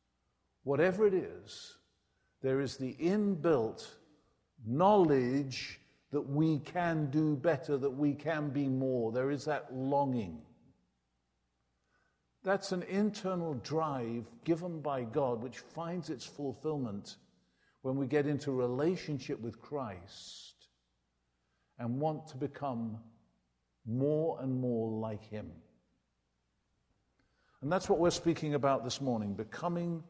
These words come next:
more like Jesus. There are three big words.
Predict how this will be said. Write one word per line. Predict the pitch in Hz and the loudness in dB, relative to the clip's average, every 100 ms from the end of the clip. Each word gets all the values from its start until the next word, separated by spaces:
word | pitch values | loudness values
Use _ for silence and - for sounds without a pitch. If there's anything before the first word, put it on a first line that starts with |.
| - _ - | -20 _ -6
more | 123 156 135 101 98 123 - - _ _ _ _ _ 123 | 0 2 2 0 -4 -8 -10 -20 _ _ _ _ _ -4
like | 131 123 104 | -4 -4 -4
Jesus. | 135 113 87 - - - - _ _ _ _ _ _ _ _ _ _ _ _ _ _ _ _ _ _ _ | -2 -2 -6 -12 -14 -14 -16 _ _ _ _ _ _ _ _ _ _ _ _ _ _ _ _ _ _ _
There | 139 156 | 4 4
are | |
three | 156 - 233 | 4 0 2
big | 185 196 170 | 4 4 4
words. | 139 160 160 131 110 120 139 139 - - | 4 6 8 6 2 -2 -4 -6 -6 -8